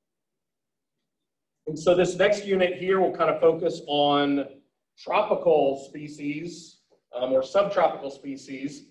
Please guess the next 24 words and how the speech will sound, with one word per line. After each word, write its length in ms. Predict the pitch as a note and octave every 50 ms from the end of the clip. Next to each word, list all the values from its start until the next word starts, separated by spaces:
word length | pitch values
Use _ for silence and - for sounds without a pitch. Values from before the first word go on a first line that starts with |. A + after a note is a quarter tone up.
| _ _ _ _ _ _ -
and 160 | C3+ C#3+ D3
then 100 | D#3+ D#3+
I'll 160 | E3 D#3+ D#3+
move 240 | D#3+ D#3+ D#3+ D#3 D#3+
on 320 | D#3 D3+ D3+ D#3 D#3 D#3
to 100 | D3+ D#3
more 240 | D3+ C#3 C#3+ D3 D3
of 140 | C#3+ C#3+ C#3+
the 80 | C#3+ C3
temperate 560 | C3 - - E3+ D#3+ D#3+ D#3+ D#3 D#3 D3+ D3
and 80 | C3+
even 320 | C#3 C#3 C3 B2 A2+ A2 -
boreal 380 | B2+ C3+ C#3 C3 A#2 A2 G#2+
species, 500 | - - _ _ _ - _ _ _ _ _
and 120 | G#2+ -
we'll 100 | A2+ A2
look 160 | A#2 A#2 -
at 140 | - - -
those. 460 | - - - - - _ _ _ _ _ _ _ _ _ _ _ _ _ _ _ _ _ _ _ _
So 120 | _ - G3
this 180 | G3+ G#3 -
first 280 | - A3+ A#3+ A#3+ - -
is 160 | G#3+ F3 -
jujube. 840 | - - - G#3 C4 C#4 A3 G3 E3+ C3+ C3 C3 B2+ - - -